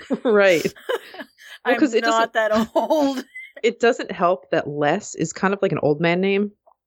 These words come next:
Speaker 1: It
Speaker 2: Like,
Speaker 1: is.
Speaker 2: so it kind
Speaker 1: So
Speaker 2: of worked.
Speaker 1: So I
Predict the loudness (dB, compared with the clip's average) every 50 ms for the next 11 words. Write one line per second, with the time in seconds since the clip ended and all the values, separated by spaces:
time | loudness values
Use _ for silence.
0 | _ _ _ _ -16 -16 -14 -14 -14 -10 -4 -2 -2 -2 -2 -6 -18 -20 _ _
1 | _ _ _ _ _ -10 -4 0 2 4 4 4 4 2 2 2 2 0 0 0
2 | 2 2 0 0 -4 -12 -20 -20 _ _ _ -20 -20 -14 -10 -8 -6 -6 -6 -8
3 | -8 -12 _ _ _ _ _ -20 -14 _ -2 2 2 4 4 2 0 -2 -2 -4
4 | -4 -6